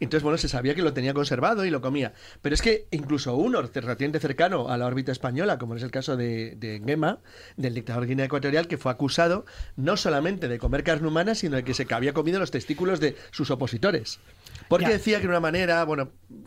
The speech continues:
Speaker 1: pseudomágica o cuasi mágica.
Speaker 2: Claro, es que ahí es, ahí, ahí es donde está la cuestión, que realmente tú fíjate que estos antropófagos de al-, de alguna manera son todos africanos porque son costumbres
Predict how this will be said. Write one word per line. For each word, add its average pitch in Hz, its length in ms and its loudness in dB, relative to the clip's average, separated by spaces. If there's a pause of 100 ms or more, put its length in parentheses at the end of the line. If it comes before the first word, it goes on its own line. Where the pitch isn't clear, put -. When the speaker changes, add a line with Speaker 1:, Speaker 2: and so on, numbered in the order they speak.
(240)
Speaker 1:
pseudomágica 156 760 0
o 143 60 -4
cuasi 143 240 -4
mágica. 160 380 0
Speaker 2:
Claro, 190 340 4
es 190 100 -2
que - 100 2
ahí 208 260 6
es, 180 180 4
ahí, 202 360 2
ahí 214 220 4
es 202 80 2
donde 202 200 2
está 185 140 -2
la 170 120 2
cuestión, 143 440 -2
que 143 120 -4
realmente 180 640 2 (220)
tú 185 120 2
fíjate 175 400 -2
que 170 120 0
estos 160 540 0
antropófagos 156 800 0
de 143 80 -4
al-, 139 140 -6 (140)
de 151 160 -4
alguna 151 280 0
manera 151 380 0 (360)
son 165 180 0
todos 160 280 2
africanos 160 560 0
porque 147 280 -4
son 196 220 -4
costumbres 175 680 -2